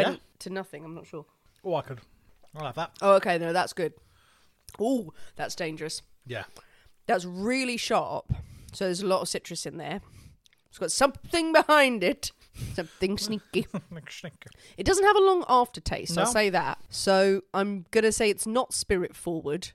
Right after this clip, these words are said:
Speaker 1: but I might be wrong.
Speaker 2: I, I would agree with that,
Speaker 1: Yeah.
Speaker 2: your assertion there.
Speaker 1: Nice drink, though.
Speaker 2: Yeah.
Speaker 1: Yeah, and good t-, aut-, autumnal.
Speaker 2: Yes.
Speaker 1: It feels autumnal.
Speaker 2: That is, yeah, I'll go with that.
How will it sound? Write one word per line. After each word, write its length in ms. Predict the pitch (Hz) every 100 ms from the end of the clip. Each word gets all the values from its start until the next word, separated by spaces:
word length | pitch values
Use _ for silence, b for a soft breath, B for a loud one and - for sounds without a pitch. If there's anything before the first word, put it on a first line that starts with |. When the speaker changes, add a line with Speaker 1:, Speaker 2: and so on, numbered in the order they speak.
| _ -
Speaker 1:
but 100 | 170
I 60 | 170
might 200 | 185 -
be 80 | 190
wrong. 400 | 175 190 165 156
Speaker 2:
I, 120 | 143
I 200 | 156 151
would 120 | 156
agree 220 | 151 170 143
with 140 | 139
that, 140 | 139 165
Speaker 1:
Yeah. 220 | 196 151
Speaker 2:
your 220 | 147 143 - B B B
assertion 480 | - - 156 - 151
there. 100 | 165 -
Speaker 1:
Nice 340 | 170 190 - -
drink, 400 | - 180 311 -
though. 120 | 226 294
Speaker 2:
Yeah. 260 | 349 320 - - 151
Speaker 1:
Yeah, 320 | 165 285 254
and 220 | 208 240
good 220 | - 339 359 -
t-, 100 | - - 262
aut-, 180 | 269 -
autumnal. 680 | 262 - 320 466 277 147 - - - _ -
Speaker 2:
Yes. 260 | 185 190 240
Speaker 1:
It 40 | -
feels 420 | 277 294 285 240
autumnal. 640 | 262 - 269 247 226 165
Speaker 2:
That 200 | 160 165 165
is, 100 | - -
yeah, 180 | 175 202
I'll 80 |
go 120 | 156 165
with 80 | 165
that. 160 | 214